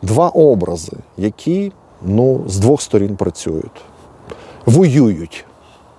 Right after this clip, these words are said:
Образ росіянина в, у вигляді Путіна і українця у вигляді Єрмака. Хай Бог мене простить, що я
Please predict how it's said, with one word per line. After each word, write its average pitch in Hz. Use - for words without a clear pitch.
Образ 127
росіянина 165
в, 98
у 135
вигляді 117
Путіна 113
і 226
українця 175
у 135
вигляді 131
Єрмака. 107
Хай 147
Бог 123
мене 104
простить, 147
що 107
я 120